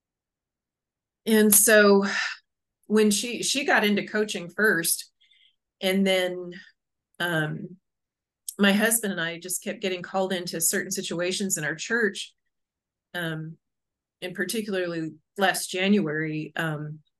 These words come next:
we got called into a situation that was just so far over our heads. I was just like, "Oh, I have got to get some training." Um, and so I started with a mental health coach program, and then,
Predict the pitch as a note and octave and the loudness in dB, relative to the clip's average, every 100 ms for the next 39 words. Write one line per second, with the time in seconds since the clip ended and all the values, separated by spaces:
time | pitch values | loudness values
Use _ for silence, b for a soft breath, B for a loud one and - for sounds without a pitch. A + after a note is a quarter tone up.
0 | _ _ _ _ - F3+ F3+ - F#3+ E3+ | _ _ _ _ -4 0 2 2 0 0
1 | E3+ E3 D#3 D3+ F#3 F3 E3+ F3 F3 D#3 | -2 -2 0 0 0 -2 -2 -2 -2 -2
2 | E3 - E3 - - - G#3 F3 D3+ F#3 | -2 -2 2 4 4 6 6 6 2 0
3 | D#3+ C#3 D#3+ D#3+ D3+ D3+ E3+ D#3+ D#3 D#3 | 2 2 0 2 2 2 0 -6 -4 -6
4 | - B B B G#3 G3+ - - - B3+ | -6 B B B -4 -2 -2 -6 0 4
5 | C4+ - - G#3+ B3+ G3+ F#3+ F#3+ G3+ F3+ | 4 2 -6 -2 -2 -2 -4 -4 -4 -4
6 | - D#3+ - E3 G#3 - D#3+ - B B | -4 -6 -6 0 0 0 -6 -18 B B
7 | B B _ - F3+ E3+ D#3 D#3+ _ _ | B B _ -2 0 0 -2 -6 _ _
8 | _ _ _ _ _ _ _ _ _ _ | _ _ _ _ _ _ _ _ _ _
9 | _ _ - _ _ _ _ _ _ _ | _ _ -20 _ _ _ _ _ _ _
10 | G3 F3+ E3 E3 E3 E3 - F3+ E3+ E3 | -4 -2 0 0 2 2 2 2 0 0
11 | E3 - D#3 D#3 D#3 D3 C#3 - - G3 | -2 -4 -4 -4 -6 -8 -8 -6 0 2
12 | F#3+ F#3+ F#3 E3+ E3 F3 F3+ E3+ E3 G3+ | 2 0 -2 -4 -4 -6 -6 -6 -2 -2
13 | G#3+ - G3+ G3+ - - G3 G3 G3+ A3 | -2 -4 -4 -6 -8 -2 -2 0 0 -2
14 | A#3 A#3 G#3+ F3 E3+ E3 D#3+ E3 E3+ E3+ | -6 -10 -14 -12 -10 -10 -8 -6 -6 -8
15 | E3 E3 | -10 -12